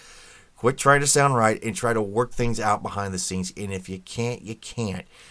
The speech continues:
Jonathan Taylor, on the other hand, should just play out the remainder of his contract. And then, you know, if, uh,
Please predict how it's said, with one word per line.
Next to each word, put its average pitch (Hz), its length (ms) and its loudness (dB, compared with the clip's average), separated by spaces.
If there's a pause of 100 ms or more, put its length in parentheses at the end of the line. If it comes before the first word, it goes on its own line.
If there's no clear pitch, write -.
(240)
Jonathan 127 360 4
Taylor, 151 360 6
on 117 80 4
the 107 140 0
other 101 180 2
hand, 98 420 -2
should 107 240 -2
just 110 380 -2
play 120 380 0
out 117 260 4
the 107 80 -4
remainder 107 460 0
of 104 60 -2
his 110 120 -2
contract. 98 920 0 (1000)
And 127 180 6
then, 127 420 2
you 139 200 0
know, 117 180 4
if, 117 400 -2
uh, 110 380 4